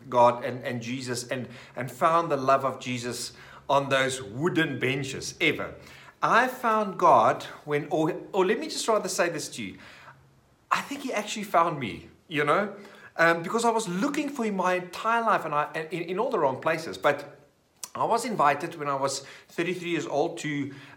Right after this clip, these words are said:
um, to be on a game show called Survivor, and we shot it in, in the Maldives. And I was on this island, and let me tell you, Survivor is really as hectic as it seems. You don't get food, you don't get place to sleep, you don't get toiletries. The only thing that you do get is,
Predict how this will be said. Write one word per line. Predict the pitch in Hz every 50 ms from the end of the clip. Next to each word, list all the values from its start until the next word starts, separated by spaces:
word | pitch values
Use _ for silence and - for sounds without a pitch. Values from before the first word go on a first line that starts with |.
| _ -
um, | 127 123 123 120 123 123 123 127 127 127 123 120 -
to | 139
be | 123 143 156
on | 147 147
a | 139
game | 147 160 214 226 214
show | - 120 95 -
called | - - 135 131 131 131
Survivor, | - 139 123 151 185 190 - - - - -
and | 127 127 127 131
we | 143 139
shot | 135 - - - 226 247 254 254 185
it | - -
in, | - 143 135 135 135 -
in | 135 131 131 127
the | 123
Maldives. | 120 120 117 110 - 135 120 104 90 - - - - - - - - - - -
And | - 123
I | 139
was | 143 151 156
on | 202 247 269
this | 262 - -
island, | - 190 202 208 208 214 214 196 196
and | - 151
let | 143 175
me | 202 208
tell | - 214 202 196
you, | 202 202 196 180
Survivor | - - 170 143 147 165 185 185 190
is | 185 160 131 127 143
really | 151 156 175 175 -
as | 147 139 -
hectic | 160 156 160 175 160 -
as | 151 139
it | 156 151
seems. | - - 175 175 170 160 - -
You | 104
don't | - 127 147 170 -
get | 196 180
food, | - - - 190 185 185 180 -
you | -
don't | 120 135 147 165
get | 175 175 175 -
place | 190 180 175 - -
to | 190
sleep, | - - - 185 190 185 175 -
you | 107 104
don't | 127 147 -
get | 190 196 190 -
toiletries. | - 175 180 185 165 175 - - 175 165 -
The | - 135
only | 156 208
thing | - 302 302 269
that | 254 214 196
you | 185
do | 160 180 196
get | 180 180 175 160
is, | 143 127 -